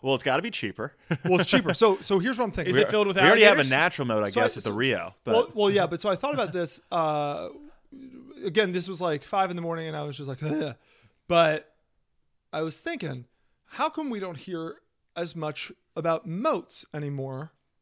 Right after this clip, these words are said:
Speaker 2: Like, when we were kids, like, I, we had that toy where there was, like, yeah, around every castle there was a moat. It was like a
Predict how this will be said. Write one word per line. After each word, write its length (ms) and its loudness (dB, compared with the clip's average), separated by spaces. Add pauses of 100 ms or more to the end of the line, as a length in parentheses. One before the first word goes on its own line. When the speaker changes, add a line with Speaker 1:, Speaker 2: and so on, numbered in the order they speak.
(180)
Speaker 2:
Like, 120 -2
when 120 -2
we 40 2
were 100 4
kids, 360 -2
like, 120 -2
I, 140 4 (420)
we 140 -2
had 160 4
that 160 -4
toy 240 2
where 140 0
there 100 0
was, 100 -4
like, 140 -4
yeah, 120 4
around 200 2
every 140 -4
castle 360 -6
there 80 -4
was 100 -6
a 40 -4
moat. 380 -4
It 40 -12
was 140 -6
like 100 -4
a 140 -2